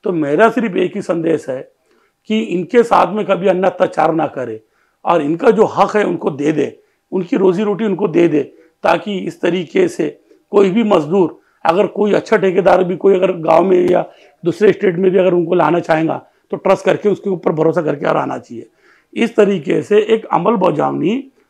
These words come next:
बीसीएन channel के माध्यम से एक मैं और message देना चाहूँगा कि इसके अंदर में जो प्रोवि-, अपना प्रोविजन है कामगार कायदे के अंदर में सख्ती से,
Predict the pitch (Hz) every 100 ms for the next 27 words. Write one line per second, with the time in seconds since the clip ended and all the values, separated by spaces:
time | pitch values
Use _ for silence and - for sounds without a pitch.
0 | _ 156 156 226 220 185 160 151 165 139
1 | 131 143 143 - 185 226 - _ _ 185
2 | 180 185 180 180 - 208 190 175 175 147
3 | 143 131 117 110 120 156 - _ _ _
4 | _ _ _ _ _ _ _ _ _ _
5 | - 233 233 233 - _ - - - 226
6 | 226 220 220 208 220 185 185 196 160 160
7 | 202 170 170 180 180 - 156 156 147 143
8 | 143 151 156 143 131 123 113 _ _ _
9 | - 262 - 196 - 117